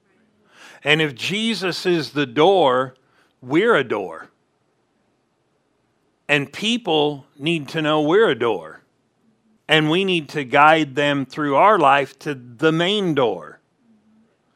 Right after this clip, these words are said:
Jesus. And when he talks here, like I said, this is step four. It is the way off that broad path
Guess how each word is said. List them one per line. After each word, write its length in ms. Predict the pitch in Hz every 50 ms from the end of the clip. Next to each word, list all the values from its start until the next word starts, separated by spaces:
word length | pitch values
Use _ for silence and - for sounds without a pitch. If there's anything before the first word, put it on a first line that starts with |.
| _ _ _ _ _
Jesus. 920 | 123 110 107 165 190 220 220 208 156 - 117 95 - - - - - - - _ _ _ _ _ _ _ _ _ _ _ _ _ _ _ _ _ _ _ _ _ _ -
And 260 | 185 180 175 170 165
when 200 | 165 160 151 143
he 540 | 135 143 196 202 196 185 170 160 _ _ _
talks 480 | - - 196 202 233 233 220 - - -
here, 400 | 165 147 139 143 143 151 143 147 - - - _ _ -
like 260 | 143 151 160 151 -
I 80 | 139 135
said, 380 | 131 - - 208 208 196 147
this 260 | 139 170 180 - - 165
is 100 | 147 -
step 400 | - - - 190 185 185 190 -
four. 400 | - - 202 190 185 160 143 139
It 260 | 135 - 170 175 165
is 300 | 175 170 160 139 120 127
the 140 | 131 147 139
way 580 | 131 135 156 165 165 170 170 165 165 180 _ _ -
off 580 | 165 170 165 196 208 214 214 - - - _ _ _ _ _ _ _ _ _ _ _ _ -
that 280 | 131 156 151 147 - 127
broad 460 | 135 143 160 170 190 202 190 156 127
path 560 | - - 139 127 120 110 117 131 - - -